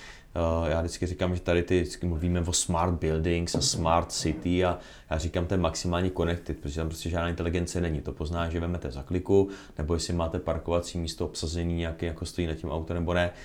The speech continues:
To není inteligence, to je jenom prostě, že tam není člověk, který by vám to jako telefonoval, dělal čárky, jako jo, ty vy vlastně sbíráte tu informaci plošně, to, to nevytváří něco chytrýho, jo, ale v chvíli, kdy zpracováváte ty signály stejným stylem,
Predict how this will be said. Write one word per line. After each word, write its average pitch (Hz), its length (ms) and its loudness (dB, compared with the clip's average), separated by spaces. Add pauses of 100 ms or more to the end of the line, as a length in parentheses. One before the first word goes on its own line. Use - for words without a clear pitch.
(360)
To 92 100 2
není 117 160 4
inteligence, 78 480 0
to - 60 2
je 107 40 8
jenom 110 120 4
prostě, 98 260 -2
že 95 80 -4
tam 104 140 4
není 101 140 4
člověk, 90 400 2
který 90 180 2
by 90 100 2
vám 87 180 2
to 87 80 2
jako 87 140 0
telefonoval, 85 600 4
dělal 82 180 2
čárky, 78 500 2
jako - 180 -8
jo, 69 100 -2
ty 80 80 -4
vy 82 140 -4
vlastně 90 320 -4
sbíráte 85 420 0
tu 90 60 2
informaci 85 640 -2 (380)
plošně, 78 380 -2
to, 80 140 -4
to 101 140 2
nevytváří 90 600 4
něco - 200 -8
chytrýho, - 520 -8
jo, 80 100 0
ale 98 180 4
v 90 40 0
chvíli, 104 260 0
kdy 101 60 2
zpracováváte 98 760 2
ty 98 80 0
signály 92 420 2
stejným 90 320 -2
stylem, 90 360 0